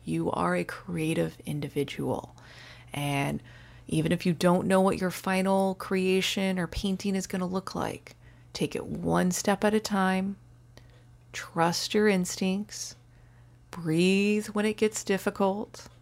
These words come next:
Breathe when you forget about it. And enjoy the process. That's it.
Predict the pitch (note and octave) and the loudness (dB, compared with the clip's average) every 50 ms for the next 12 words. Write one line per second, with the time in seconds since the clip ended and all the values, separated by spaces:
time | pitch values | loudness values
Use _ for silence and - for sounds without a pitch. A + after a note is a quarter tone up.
0 | - - - - - - - - - - - D#3 D#3+ E3+ F3+ F#3+ G3 G#3 G#3+ A3 | -20 -20 -20 -20 -20 -20 -20 -20 -14 -6 -2 2 2 4 4 4 4 2 2 2
1 | G#3+ G#3+ G3+ G3+ G#3 A3+ A3+ - - A#3 G#3+ - G3+ G3+ F#3 F3+ G3 F#3+ F3+ F3+ | 2 0 2 2 2 2 2 0 -2 -2 0 2 2 2 2 2 2 2 4 4
2 | F#3 G3+ G#3 - - - - - - - - - - - - - - - - - | 4 2 0 -2 -4 -8 -16 -20 -20 -20 -20 -20 -20 -20 -20 -20 -20 -20 -20 -20
3 | - - - - - E3+ E3 E3+ E3 E3 E3 E3+ - - D3+ D#3 D#3 D#3 D#3 D#3 | -20 -20 -20 -10 -6 -4 -2 0 0 -2 -2 -4 -4 -6 -4 -4 -2 -2 -2 -2
4 | D#3 - E3+ - - - - - D3+ D3 C#3+ - - - - - - - - - | -4 -6 -8 -10 -10 -12 -6 -4 -4 -2 -2 -4 -4 -4 -4 -4 -4 -6 -10 -12
5 | - - - - - - - - - - - - - - - - - - - - | -14 -16 -16 -18 -20 -20 -20 -20 -20 -20 -20 -20 -20 -20 -20 -20 -20 -20 -20 -20
6 | - - - - F3+ E3+ E3+ - - F#3 G3 G3+ - - - - - - | -20 -16 -6 -2 -2 0 0 0 2 2 2 2 0 -2 -6 -10 -10 -14